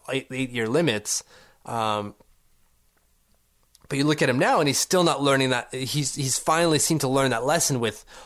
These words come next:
overpaying for players just so he can get cost certainty. Whereas he's doing that with guys like Scott Mayfield and Adam Pelech, but he's doing it at a lower number because he had the mistakes of Casey Cizikas, Cal Clutterbuck before that.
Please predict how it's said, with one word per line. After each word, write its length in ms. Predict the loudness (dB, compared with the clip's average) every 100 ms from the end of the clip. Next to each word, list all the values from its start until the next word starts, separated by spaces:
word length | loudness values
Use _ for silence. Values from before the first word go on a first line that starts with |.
| -10 0
overpaying 720 | 2 2 0 -2 0 0 0
for 160 | -4
players 680 | -4 0 2 4 2 0 -4 -8 -20 -20 -20 _ -4
just 200 | 0 2
so 60 |
he 80 | 0
can 100 | 0
get 220 | -2 -2
cost 360 | -2 0 0 0
certainty. 540 | -2 -4 -10 -14 -16 -20 _ _ _ _ _ _ _ _ _ _ _ _ _
Whereas 280 | 0 0 2
he's 180 | -2 -2
doing 260 | 2 2
that 180 | 2 2
with 280 | 0 -2 -2
guys 280 | 0 0 0
like 140 | -4
Scott 240 | -4 -4 -4
Mayfield 400 | -6 -2 -4 -4
and 100 | -4
Adam 200 | -6 -4
Pelech, 380 | 0 0 0 -2
but 100 | -4
he's 140 | -2
doing 160 | -2 -2
it 80 |
at 60 | -4
a 40 | -4
lower 200 | -4 -4
number 380 | -4 -6 -12 -12
because 400 | -8 -6 -2 0 0
he 60 |
had 220 | 0 -2
the 60 | -2
mistakes 400 | -4 -2 -2 -2
of 100 | -8
Casey 320 | -10 -10 -10 -12
Cizikas, 460 | -10 -10 -8 -8
Cal 160 | -6 -6
Clutterbuck 480 | -4 -4 -4 -14 -18
before 300 | -6 -6 -6
that. 240 | -10 -18